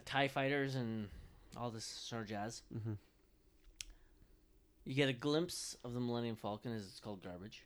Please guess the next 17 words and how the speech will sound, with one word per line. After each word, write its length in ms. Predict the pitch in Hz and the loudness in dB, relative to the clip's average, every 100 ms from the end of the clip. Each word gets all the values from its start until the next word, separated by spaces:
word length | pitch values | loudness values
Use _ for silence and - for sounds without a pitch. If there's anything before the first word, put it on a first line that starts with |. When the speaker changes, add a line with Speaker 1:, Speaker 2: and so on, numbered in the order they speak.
| - | 2
Speaker 2:
Mm-hmm. 200 | 104 101 92 - - _ - _ - - | 4 4 0 -6 -20 _ -20 _ -20 -16
Speaker 1:
A 60 | 101 | -12
funny 260 | - 110 101 | -6 -6 -4
joke 280 | 101 101 | -6 -8
that 140 | - - | -10 -10
always 240 | 107 107 104 | -6 -6 -8
occurs 460 | - 101 113 - - - - - _ - 135 | -12 -10 -10 -12 -16 -20 -20 -20 _ -18 -14
in 120 | 107 | -12
every 240 | 98 98 | -10 -10
episode. 340 | 104 - 113 185 - _ _ - - - | -10 -12 -14 -14 -18 _ _ -20 -12 -2
Speaker 2:
Garbage 340 | 101 107 - | 0 0 -2
will 80 | 113 | -2
do. 220 | 107 110 - - - | -2 -6 -8 -14 -14
Speaker 1:
Garbage 220 | - 110 | -12 -12
will 120 | - - | -14 -14
do. 80 | - 135 - | -14 -16 -10
<laughs> 40 | - | -2